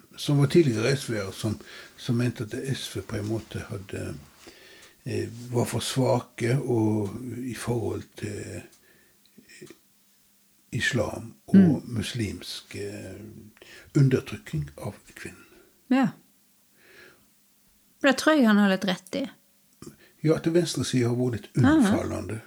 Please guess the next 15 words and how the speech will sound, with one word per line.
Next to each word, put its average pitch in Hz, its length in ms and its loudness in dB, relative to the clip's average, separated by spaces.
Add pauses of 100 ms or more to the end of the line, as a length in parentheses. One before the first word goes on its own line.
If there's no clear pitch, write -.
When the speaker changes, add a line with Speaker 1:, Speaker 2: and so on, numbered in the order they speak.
(180)
Speaker 2:
Ja. 311 120 2 (100)
Speaker 1:
i 131 60 -4
det. 101 240 -8 (1500)
Speaker 2:
Ja. 277 80 2 (540)
At, - 120 -2
eh, 170 160 6
venstresiden 185 640 4
har 156 80 6 (120)
hatt 175 100 -2
berøringsangst 147 1200 4
med, 147 520 4
med 151 460 4
den, 143 460 4
den, 151 340 4
eh, 139 240 2